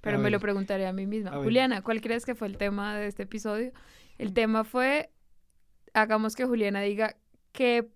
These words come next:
Speaker 1: putas está pasando?",
Speaker 2: <laughs>
Speaker 1: cada diez minutos.
Speaker 2: Ok, listo.
Speaker 1: Y el primer "qué putas" fue a, cuando salió ella y
Speaker 2: Ujú.
Speaker 1: les vendió un hijo a esta pareja.
Speaker 2: Sí.
Speaker 1: Dije, "¿Quién es esta señora? ¿Qué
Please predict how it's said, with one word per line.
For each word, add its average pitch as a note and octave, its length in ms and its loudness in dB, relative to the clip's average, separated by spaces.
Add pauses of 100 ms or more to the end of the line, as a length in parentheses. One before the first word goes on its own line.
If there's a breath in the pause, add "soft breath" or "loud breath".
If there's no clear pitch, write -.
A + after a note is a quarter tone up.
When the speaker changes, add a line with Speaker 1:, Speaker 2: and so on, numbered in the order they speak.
(120)
Speaker 1:
putas D4 760 2
está A#3 420 2
pasando?", G#3+ 760 4
Speaker 2:
<laughs> - 240 -14
Speaker 1:
cada G#3 460 4 (100)
diez G#3 240 4
minutos. G3 380 0
Speaker 2:
Ok, - 180 0 (200)
listo. B2+ 280 -4 (160)
Speaker 1:
Y A#3+ 120 10
el A#3+ 120 12
primer A#3 460 4
"qué C#4 260 8
putas" B3+ 600 4 (320 loud breath)
fue B3+ 380 4 (120)
a, A3 120 6
cuando G#3 300 -2
salió G3+ 280 2
ella G#3+ 480 2 (100)
y C#3+ 160 0
Speaker 2:
Ujú. G#3 320 0
Speaker 1:
les F#3+ 340 0
vendió G#3 520 10
un G#3 160 8
hijo A3+ 560 4 (100)
a G3+ 180 4
esta G3 240 0
pareja. G3 440 2 (340 soft breath)
Speaker 2:
Sí. - 260 -8
Speaker 1:
Dije, F#3+ 360 0
"¿Quién G3 300 0
es F#3+ 140 -6
esta G#3+ 240 -6
señora? A3+ 600 -2 (180)
¿Qué A3 400 -2